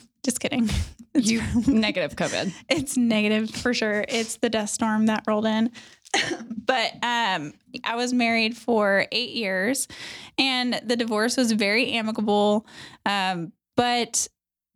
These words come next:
Speaker 1: I knew that it was over whenever I realized that we were two different people living in that house,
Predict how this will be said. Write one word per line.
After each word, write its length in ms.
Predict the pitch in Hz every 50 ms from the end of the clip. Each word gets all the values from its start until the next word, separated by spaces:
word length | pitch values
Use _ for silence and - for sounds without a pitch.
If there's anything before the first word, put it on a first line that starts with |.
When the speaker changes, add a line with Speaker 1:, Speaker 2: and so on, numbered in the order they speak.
| _ _ -
Speaker 1:
I 140 | 220 220
knew 580 | 226 226 220 220 226 226 226 226 226 233 254 269
that 160 | 262 269 254 240
it 100 | 226 -
was 200 | 196 220 214 233 - -
over 600 | 196 196 190 202 240 262 302 330 349 381 392 392 - - -
whenever 880 | 226 226 233 226 233 214 220 220 226 220 214 214 214 214 208 208 - - _ _ -
I 120 | - 202 202
realized 720 | 196 196 208 208 202 208 208 202 208 208 202 208 208 -
that 180 | - 208 190 -
we 120 | 190 202 196
were 120 | 196 202
two 580 | 202 - - - - 240 240 240 240 247 247 247
different 360 | 233 220 220 220 226 196 202
people 380 | - 226 226 220 240 254 269 277
living 340 | 269 233 226 233 240 240 233
in 180 | 226 208 220
that 120 | 214 196 -
house, 600 | 180 196 190 196 190 208 277 339 320 - - -